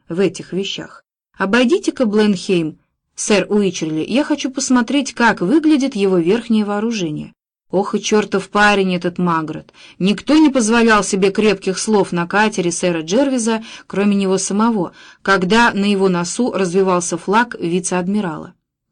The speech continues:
Он именно такой человек, который способен вбить подобные мысли в голову капитана. «Что ж, я полагаю, вы правы более чем наполовину, сэр Джервис».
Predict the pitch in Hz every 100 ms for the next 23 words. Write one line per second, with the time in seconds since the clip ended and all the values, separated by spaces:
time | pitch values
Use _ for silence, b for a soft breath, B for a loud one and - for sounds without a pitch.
0 | - 202 226 226 240 294 285 269 269 269
1 | 254 269 262 254 190 - B B - 190
2 | 208 202 - 208 233 208 202 175 160 233
3 | 220 190 190 190 165 165 180 294 254 208
4 | 170 196 190 190 196 202 220 190 160 165
5 | _ _ _ _ _ - - 294 165 -
6 | - _ _ - 180 277 302 302 285 294
7 | 277 269 247 294 277 226 330 349 220 202
8 | 190 180 185 185 180 156 156 - 202 175
9 | 156 160 143 - - -